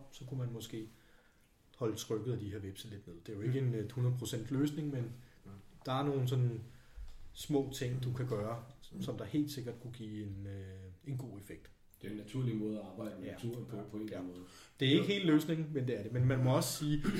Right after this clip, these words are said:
Speaker 1: <clears throat> fra det landbrug, vi ser ud på, altså det sådan traditionelle landbrug, der er man vant til,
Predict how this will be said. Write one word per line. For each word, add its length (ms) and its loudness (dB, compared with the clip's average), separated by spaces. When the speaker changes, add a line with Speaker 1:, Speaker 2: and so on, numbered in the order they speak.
Speaker 1:
<clears throat> 400 -14
fra 140 0
det 100 4
landbrug, 460 6
vi 80 0
ser 240 4
ud 180 2
på, 320 0
altså 180 -8
det 120 0
sådan 220 -6
traditionelle 460 2
landbrug, 440 -2
der 60 -4
er 80 -4
man 160 -8
vant 240 -4
til, 200 -4